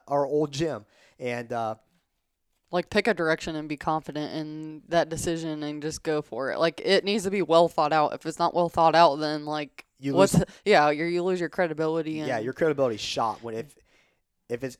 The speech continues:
Speaker 1: if you don't put the time and effort, and that's why everything I do is for a reason. That's why everything I do is thought out. There is no,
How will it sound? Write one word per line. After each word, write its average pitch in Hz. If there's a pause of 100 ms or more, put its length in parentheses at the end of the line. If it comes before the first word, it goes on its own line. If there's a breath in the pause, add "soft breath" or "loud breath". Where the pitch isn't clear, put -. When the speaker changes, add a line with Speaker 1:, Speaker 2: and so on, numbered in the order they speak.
Speaker 1:
if 127
you 147
don't 165
put 147
the -
time 127
and 120
effort, 131
and 139
that's 143
why 143
everything 147
I 135
do 127
is 117
for 123
a 113
reason. 104
That's 113
why 127
everything 139
I 131
do 127
is 127
thought 113
out. 98
There 120
is 117
no, 123